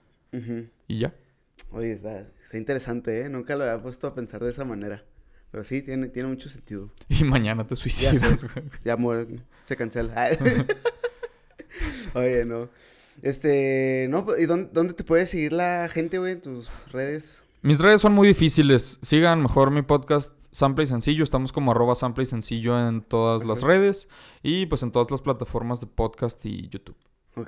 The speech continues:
Speaker 1: perfecto. Igual, este, si quieren seguir aquí a Israel Adrián, pues, va a estar ahí en la descripción su, sus redes sociales complicadas. <laughs>
Speaker 2: Complica-, mira, ok,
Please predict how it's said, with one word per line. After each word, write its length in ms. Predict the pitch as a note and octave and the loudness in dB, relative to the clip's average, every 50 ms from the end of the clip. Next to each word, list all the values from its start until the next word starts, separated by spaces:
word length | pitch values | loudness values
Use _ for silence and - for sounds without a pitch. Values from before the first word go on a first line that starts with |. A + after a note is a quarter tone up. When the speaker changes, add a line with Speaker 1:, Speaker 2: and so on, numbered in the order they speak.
| B2 D3 D#3 | -4 -4 -4
Speaker 1:
perfecto. 380 | C3+ B2 A2+ C3 C3 - C#3 B2 | -6 -8 -8 -10 -8 -6 -4 -2
Igual, 320 | B2 B2 A#2+ A#2+ C3 C#3+ | 0 2 2 0 0 -2
este, 200 | D3 C#3 - D#3 | -4 -6 -8 -10
si 300 | C#3 C3+ B2+ A#2+ A#2 A2 G2+ | -8 -6 -4 -4 -4 -4 -4
quieren 360 | A2+ A2+ A#2+ B2+ C3+ C3+ C3 | -4 -4 -2 -4 -4 -6 -8
seguir 240 | - B2+ A#2 A#2 A#2 | -8 -8 -6 -6 -6
aquí 200 | B2 B2 C3+ C3 | -6 -8 -6 -6
a 220 | C3 C3 C3 C3 | -6 -6 -8 -8
Israel 380 | C3 A#2 A2+ A2 G#2+ A2 G#2+ G#2 | -10 -12 -12 -12 -12 -10 -10 -10
Adrián, 360 | G2+ G2 A2+ A#2+ C3 D#3 E4 | -10 -10 -10 -10 -10 -10 -12
pues, 340 | - C3+ A2+ - - - - - - - - - - - - - - - | -12 -14 -16 -16 -18 -20 -20 -20 -20 -20 -20 -20 -20 -20 -20 -20 -16 -12
va 60 | A2+ A2 | -12 -12
a 20 | |
estar 300 | - - - A#2+ A#2+ A#2 | -12 -8 -6 -4 -2 -2
ahí 160 | A#2+ A#2+ A#2 | -2 -2 -4
en 80 | A#2+ A#2+ | -4 -2
la 100 | B2 B2+ | -2 -2
descripción 580 | B2+ B2 B2 - - A2 - - A#2 A2 A#2 | -4 -4 -8 -14 -18 -18 -14 -12 -10 -10 -10
su, 440 | A#2+ - - B2+ A#2+ A2+ G#2+ G2+ G2 - | -10 -12 -12 -10 -10 -10 -12 -14 -16 -16
sus 200 | - - A2 A2+ | -14 -12 -8 -6
redes 140 | A#2+ B2+ | -6 -8
sociales 420 | C3+ B2 A#2 A2 A2+ A#2+ C3 - - | -8 -8 -6 -6 -6 -6 -8 -12 -10
complicadas. 680 | - C3 - A#2+ A#2 - C3+ C#3 D3 D#3 D#3+ D#3 - - C#3 - - - - | -10 -8 -8 -8 -6 -2 0 0 0 0 -2 -8 -12 -18 -18 -18 -18 -20 -20
<laughs> 260 | - - - - - | -20 -20 -20 -12 -8
Speaker 2:
Complica-, 340 | B2+ A#2+ A2 A#2+ A#2 - - | -6 -4 -4 -4 -4 -2 0
mira, 400 | - C#3 D#3 D3+ B2+ - - - - - | 4 4 6 6 4 2 0 -6 -4 -2
ok, 200 | - A#2+ - | 0 4 6